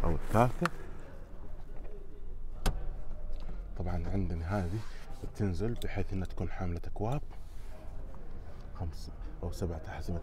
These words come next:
أمان. عندنا سقف البانوراما مثل ما نلاحظ، مساحة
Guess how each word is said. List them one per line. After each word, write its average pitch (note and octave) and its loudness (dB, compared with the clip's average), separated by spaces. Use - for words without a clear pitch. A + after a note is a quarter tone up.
أمان. A#2 2
عندنا F2 -2
سقف - -4
البانوراما F#2 2
مثل E2+ -4
ما - 2
نلاحظ، B2+ 2
مساحة G2+ 0